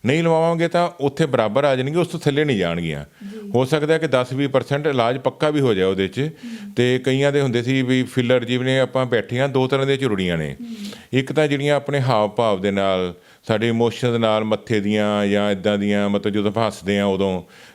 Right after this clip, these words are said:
Speaker 1: ਜਿਹੜੇ ਕਰੋ ਫੀਟ ਹੁੰਦੀਆਂ ਨੇ ਅੱਖਾਂ ਦੇ ਆਲੇ ਦੁਆਲੇ,
Speaker 2: ਹਮ।
Speaker 1: ਉਹ, ਉਹਦੇ ਲਈ ਤਾਂ ਬੋਟੌਕਸ ਕੰਮ ਕਰਦਾ ਹੈ। ਜਿਹੜੀਆਂ ਬੈਠੇ ਬੈਠੇ ਮੱਥੇ ਦੀਆਂ ਲਾਈਨਾਂ ਦਿਖਦੀਆਂ, ਉਹਦੇ ਲਈ ਫਿਲਰ ਕੰਮ ਕਰਦਾ ਹੈ।
Speaker 2: ਹਮ।
Speaker 1: ਦੋਨੋਂ ਅਲੱਗ ਅਲੱਗ ਨੇ। ਹੁਣ ਤਾਂ ਇਹੋ ਜਿਹੇ ਪੇਸ਼ੈਂਟ ਆਉਂਦੇ ਨੇ, ਕਹਿੰਦੇ, "ਜੀ ਹਫ਼ਤੇ ਬਾਅਦ ਵਿਆਹ ਹੈ ਤਾਂ ਸਾਡੇ ਦੋਨੇ ਇੱਕੋ ਵਾਰੀ 'ਚ ਲਾ ਦਿਓ।"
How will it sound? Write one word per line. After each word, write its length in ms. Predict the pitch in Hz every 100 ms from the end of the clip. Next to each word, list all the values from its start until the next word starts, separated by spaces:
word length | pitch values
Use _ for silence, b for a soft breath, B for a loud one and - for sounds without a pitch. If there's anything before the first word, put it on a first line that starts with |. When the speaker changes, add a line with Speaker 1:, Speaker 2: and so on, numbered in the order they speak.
| -
Speaker 1:
ਜਿਹੜੇ 220 | 101 104
ਕਰੋ 260 | 104 110 117
ਫੀਟ 260 | 117 107
ਹੁੰਦੀਆਂ 280 | 113 98 98
ਨੇ 100 | 104
ਅੱਖਾਂ 220 | 101 113
ਦੇ 100 | 104
ਆਲੇ 180 | 95 95
ਦੁਆਲੇ, 400 | 95 95 90 87 - -
Speaker 2:
ਹਮ। 180 | 233 226
Speaker 1:
ਉਹ, 240 | 123 139
ਉਹਦੇ 260 | 139 156 170
ਲਈ 100 | 160
ਤਾਂ 140 | 160
ਬੋਟੌਕਸ 520 | 151 120 104 101 - -
ਕੰਮ 280 | - 95
ਕਰਦਾ 280 | 92 90 85
ਹੈ। 100 | 87
ਜਿਹੜੀਆਂ 440 | 90 127 156 175 170
ਬੈਠੇ 360 | 135 107 147
ਬੈਠੇ 320 | 147 143 160 165 - _ - 127
ਮੱਥੇ 320 | 123 123 135
ਦੀਆਂ 140 | 131
ਲਾਈਨਾਂ 340 | 127 113 117 120
ਦਿਖਦੀਆਂ, 400 | 113 95 110 131
ਉਹਦੇ 180 | 151 180
ਲਈ 80 |
ਫਿਲਰ 300 | 175 127 107
ਕੰਮ 220 | 92 80 76
ਕਰਦਾ 260 | 73 67
ਹੈ। 60 | 67
Speaker 2:
ਹਮ। 80 | 240 220 202 B B 135
Speaker 1:
ਦੋਨੋਂ 220 | 160 175
ਅਲੱਗ 220 | 143 120
ਅਲੱਗ 200 | 123 120
ਨੇ। 120 | 120
ਹੁਣ 160 | 131 131
ਤਾਂ 100 | 156
ਇਹੋ 140 | 147
ਜਿਹੇ 120 | 160
ਪੇਸ਼ੈਂਟ 360 | 170 139 131 135
ਆਉਂਦੇ 240 | 127 107
ਨੇ, 120 | 123 147
ਕਹਿੰਦੇ, 200 | 135 139
"ਜੀ 60 |
ਹਫ਼ਤੇ 260 | 123 - 127
ਬਾਅਦ 180 | 131 127
ਵਿਆਹ 260 | 107 120
ਹੈ 120 | 135
ਤਾਂ 120 | 143 131
ਸਾਡੇ 180 | 139
ਦੋਨੇ 260 | 120 131 139
ਇੱਕੋ 180 | 135 147
ਵਾਰੀ 140 | 139
'ਚ 80 | 123
ਲਾ 160 | 104 87
ਦਿਓ।" 280 | 76 73